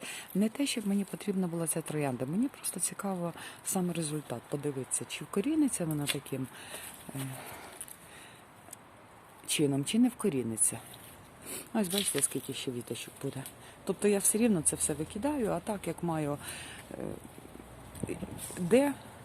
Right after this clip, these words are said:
маю чим прикрити, хочу повторити цей експеримент такий для себе. У дівчинки є результат, значить, можливо, і в мене получиться.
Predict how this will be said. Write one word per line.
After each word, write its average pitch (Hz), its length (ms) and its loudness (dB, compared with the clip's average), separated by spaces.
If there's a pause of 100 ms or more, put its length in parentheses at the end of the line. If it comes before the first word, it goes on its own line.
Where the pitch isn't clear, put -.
(260)
маю 180 440 4
чим 175 220 2
прикрити, 254 640 0 (360)
хочу - 300 2
повторити 143 560 0
цей 139 260 4 (2750)
експеримент 202 640 4
такий 269 360 2 (960)
для 214 200 6
себе. 190 380 6 (440)
У 160 160 0
дівчинки 160 500 2
є 139 220 0
результат, 156 540 0
значить, 180 320 0 (380)
можливо, 180 380 4
і - 20 2
в 127 80 -2
мене 160 200 2
получиться. - 600 -4